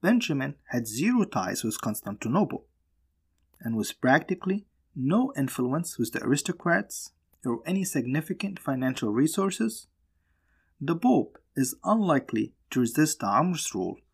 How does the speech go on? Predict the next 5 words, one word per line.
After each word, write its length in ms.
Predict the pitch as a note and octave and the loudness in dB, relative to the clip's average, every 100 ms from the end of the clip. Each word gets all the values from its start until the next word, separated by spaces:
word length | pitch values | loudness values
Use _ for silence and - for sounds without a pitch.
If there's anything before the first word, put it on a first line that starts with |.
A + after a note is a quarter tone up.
| _ _ | _ _
in 160 | - A2 | -8 -4
any 200 | C3 B2 | -2 0
major 320 | G#2 A2 G#2 | 2 0 -2
way. 300 | E2+ A2+ E3+ - _ _ _ _ _ _ _ _ _ _ _ _ _ _ _ _ _ _ _ _ | -2 0 0 -6 _ _ _ _ _ _ _ _ _ _ _ _ _ _ _ _ _ _ _ _
Now, 440 | - C#3+ B2+ A#2 | 0 4 4 2